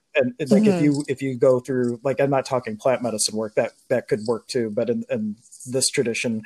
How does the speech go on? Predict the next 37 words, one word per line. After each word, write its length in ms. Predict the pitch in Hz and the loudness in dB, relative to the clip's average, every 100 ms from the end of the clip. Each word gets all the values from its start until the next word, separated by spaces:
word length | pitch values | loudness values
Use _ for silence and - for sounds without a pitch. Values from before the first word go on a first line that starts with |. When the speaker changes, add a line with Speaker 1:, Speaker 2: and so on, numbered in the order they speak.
| - - - | -12 -18 -2
Speaker 1:
uh, 140 | 127 120 | 2 2
you 200 | 120 123 | 2 -2
would 340 | 123 123 123 | -2 -4 -4
lead 140 | 131 123 | -2 -2
the 60 | |
person 360 | - 127 127 113 | -2 0 0 -2
through, 220 | 131 123 | -2 0
like, 200 | 113 113 | 0 -2
a 60 | 117 | 0
rattling 500 | 120 117 113 113 110 | 0 0 0 -2 -2
ceremony, 720 | - 110 104 104 104 107 - - - _ | 0 0 -2 -4 -4 -8 -12 -20 -20 _
and 360 | 127 123 113 117 123 | 2 2 2 -2 -4
you, 80 | 123 | -6
you 100 | 139 | -6
take 240 | - 135 135 | 0 0 2
'em 120 | 123 | 2
to 100 | 190 | 2
the 100 | - | 2
Speaker 2:
Mm-hmm. 100 | - | 2
Speaker 1:
underworld, 600 | 123 123 117 120 113 113 | 0 0 0 0 0 -2
to 80 | - | -2
Huáscar 480 | 117 120 - 120 123 | -2 0 0 0 0
Inca, 460 | 131 123 123 110 110 | -4 -2 -2 0 0
and 180 | 117 113 | 0 -2
you, 260 | 110 110 107 139 | -4 -6 -8 -6
uh, 100 | 110 | -4
find 240 | 127 123 123 | 0 2 2
all 160 | 120 | 2
the, 240 | 117 113 104 - _ _ | 2 -2 -6 -16 _ _
the, 320 | 127 117 110 - _ _ _ - | 0 2 -2 -8 _ _ _ -10
you 120 | 151 | 2
basically 440 | 160 165 165 143 | 4 4 2 2
go 180 | 127 139 | 4 4
to 80 | 139 | 2
the 80 | 127 | 0
place 320 | - 131 - | 2 2 2
where 200 | 131 123 | 0 0